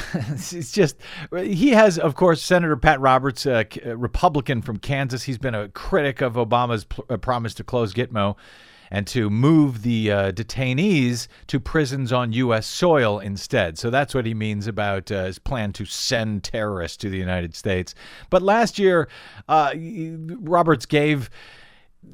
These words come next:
his opinion about moving, uh, some of these prisoners to Fort Leavenworth, which is in Kansas, the military prison in Kansas.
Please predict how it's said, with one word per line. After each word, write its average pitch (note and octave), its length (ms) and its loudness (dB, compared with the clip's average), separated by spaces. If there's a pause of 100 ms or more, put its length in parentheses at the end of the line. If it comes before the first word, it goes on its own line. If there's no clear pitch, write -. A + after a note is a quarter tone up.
his E3+ 400 4
opinion C3+ 580 2
about B2 420 2
moving, C3 580 2
uh, A#2+ 100 0
some C3+ 200 -2
of B2 80 -6
these A#2 160 -2
prisoners A#2+ 460 -2
to - 160 -4
Fort F3 360 -2
Leavenworth, C#3 760 0
which A#2 180 -2
is A#2+ 160 -2
in A2+ 140 -4
Kansas, D3+ 540 -2
the A2 100 -2
military F#3 640 4
prison C#3 540 0
in B2 400 -4
Kansas. A#2+ 680 -6